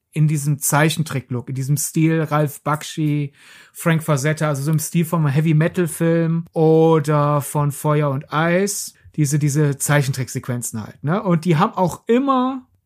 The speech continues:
einen negativen Twist. Man denkt, ah, Mandy, Liebe Reds Lebens, und dann zerfällt sie oder irgendwas Schlimmes passiert. Nachdem er die Rache vollendet hat, sehen wir sie wieder,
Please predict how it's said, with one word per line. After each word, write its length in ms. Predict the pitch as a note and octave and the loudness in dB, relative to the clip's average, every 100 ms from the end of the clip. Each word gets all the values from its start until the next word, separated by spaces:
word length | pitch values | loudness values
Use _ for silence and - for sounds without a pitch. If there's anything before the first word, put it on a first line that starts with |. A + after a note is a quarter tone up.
| - | -6
einen 840 | E3+ E3+ F3 F3 E3+ E3+ E3+ E3 | 0 2 2 2 0 0 0 0
negativen 500 | D#3 F3+ E3+ - C#3+ | 0 2 0 -2 -4
Twist. 360 | - D#3+ D3 D3 | -2 -2 -2 -6
Man 100 | C3+ | -6
denkt, 380 | D#3 D#3 D#3 D#3+ | -4 -4 -6 -4
ah, 380 | F3 F3 F3+ | -2 -2 0
Mandy, 720 | C#3+ D#3+ E3+ D#3+ D#3+ D#3 D#3 D#3 _ _ _ - | 0 2 0 -2 -2 -4 -6 -8 _ _ _ 0
Liebe 360 | F3 F3+ E3+ | 2 4 2
Reds 240 | E3 E3 C#3 | 2 0 -2
Lebens, 460 | D#3+ F3 E3+ D#3+ | -2 0 0 -2
und 180 | D#3 - | -4 0
dann 420 | D3 D3+ C#3+ A#2+ - _ _ _ | 0 0 -2 -6 -14 _ _ _
zerfällt 540 | - D3 - C3+ C#3 | -6 -4 0 0 0
sie 180 | - C3 | -2 -6
oder 380 | B2+ C#3+ C3+ C#3+ | -4 -4 -4 -6
irgendwas 320 | D3 C#3+ C3+ | -8 -8 -8
Schlimmes 300 | - B2+ B2+ | -8 -8 -8
passiert. 440 | - C3 - C3 - - - _ _ _ _ _ | -8 -10 -8 -12 -14 -20 -20 _ _ _ _ _
Nachdem 420 | - D3+ F3+ G#3+ A3+ | -6 -2 2 4 4
er 60 | |
die 100 | F#3 | 2
Rache 320 | E3 F#3+ G#3 | 2 0 0
vollendet 720 | F3 F3 F3 D#3+ G3+ A3+ E3+ - | -2 -2 0 2 4 4 0 -2
hat, 420 | C3 A2+ - - _ | -4 -6 -16 -20 _
sehen 420 | - C#3+ F#3 G3 | -2 4 6 6
wir 120 | F3 | 4
sie 220 | C#3+ D#3+ C#3+ | 2 0 0
wieder, 580 | E3 D#3 D#3 D#3+ - | 0 0 0 -2 -8